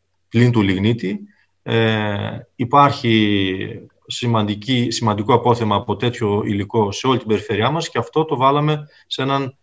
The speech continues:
ε, συνολικό σχεδιασμό για να το αντιμετωπίσουμε και εκεί μέσα εντάσσουμε και αυτή την περιοχή των μαβε που λέτε. Οπότε, εκτιμώ μέχρι τέλος του έτους,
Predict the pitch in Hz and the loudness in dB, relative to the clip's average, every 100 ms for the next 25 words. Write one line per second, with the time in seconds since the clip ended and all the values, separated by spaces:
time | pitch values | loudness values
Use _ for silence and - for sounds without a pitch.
0 | _ _ 117 113 110 - 113 110 107 131 | _ _ -2 0 0 0 2 2 2 4
1 | 123 104 92 - - - 104 104 107 139 | 4 4 0 -10 -8 -2 2 2 2 2
2 | 131 120 113 110 104 101 101 - - 175 | 2 2 2 0 0 0 0 0 0 0
3 | 165 135 - 127 113 117 151 156 160 156 | 2 2 2 0 0 0 2 2 -2 -4
4 | 139 117 139 151 160 156 - 143 151 160 | -4 0 2 0 -2 -4 0 2 4 2
5 | - - 147 127 - 143 120 113 139 135 | -2 -6 -4 -4 -6 -4 -4 -2 -4 -2
6 | 120 113 120 - 113 117 98 - 147 135 | -2 0 -2 2 2 2 0 0 2 2
7 | 113 - _ _ _ - 117 - 123 135 | 0 -4 _ _ _ -2 -2 0 0 2
8 | 131 123 135 123 120 - 127 117 - 113 | 0 0 -2 -2 -4 -2 0 0 0 2
9 | 110 110 214 - - - | 4 2 -6 -6 -12 -16